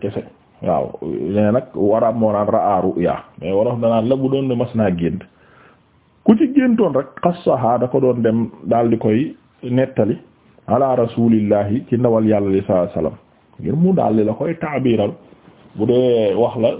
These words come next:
sa gént gi li ci nekk ak yooyu. Nee na nag ba ma gisee nag nit ñi ku ñëw daal buñ jullee fajar ba pare la doon doon, comme li nga xam ne noonu la feeñe ci yeneen riwaaya yi. Nee na nag fa tamannaytu, man nag ma daal di nekk koo xam ne nag damaa mébét lool an ara ru'ya,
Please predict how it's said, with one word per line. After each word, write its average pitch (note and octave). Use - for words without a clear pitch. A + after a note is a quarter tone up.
sa A#2+
gént A2
gi A#2
li A2
ci G#2+
nekk A2+
ak C#3+
yooyu. A2+
Nee E3+
na G3+
nag A3
ba F3+
ma A#3
gisee E3+
nag C#3
nit C#3
ñi C#3
ku E3+
ñëw E3+
daal B2
buñ C#3+
jullee C#3
fajar A2
ba G#2
pare A2
la G2+
doon F#2
doon, -
comme A2
li A2
nga A#2+
xam A2+
ne G#2
noonu G#2+
la A#2
feeñe G#2
ci G#2+
yeneen G#2+
riwaaya E2
yi. B1+
Nee F#3
na G#3
nag G#3
fa F3+
tamannaytu, D#3+
man B2
nag B2
ma A2+
daal A#2+
di A#2
nekk B2
koo A#2
xam A2
ne G#2+
nag G2
damaa G#2
mébét G#2
lool G2
an A#2+
ara A2
ru'ya, F#2+